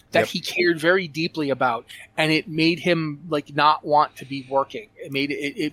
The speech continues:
Speaker 1: made, it was, like, destructive. It was an assumption of his motives, and he was like, you know, "They, they don't know me, they don't know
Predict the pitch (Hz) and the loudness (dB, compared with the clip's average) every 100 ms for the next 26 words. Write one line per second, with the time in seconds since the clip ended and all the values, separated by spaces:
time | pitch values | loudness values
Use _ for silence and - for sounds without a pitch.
0 | 165 147 156 147 151 - - 165 151 - | -4 -4 -4 -4 -6 -6 0 2 2 0
1 | 113 - - - - 180 175 160 151 - | -8 -8 -18 -14 2 4 6 2 2 4
2 | 196 226 226 185 208 170 160 170 147 123 | 4 4 0 0 0 2 4 4 2 0
3 | 143 135 139 139 139 139 - _ _ - | -6 -8 -6 0 0 0 -12 _ _ -4
4 | 156 143 131 123 180 165 175 190 160 147 | 0 0 0 -4 -2 2 2 2 2 2
5 | 185 165 151 151 139 165 156 147 160 170 | 4 0 -2 -2 0 0 0 4 4 4
6 | 156 | 0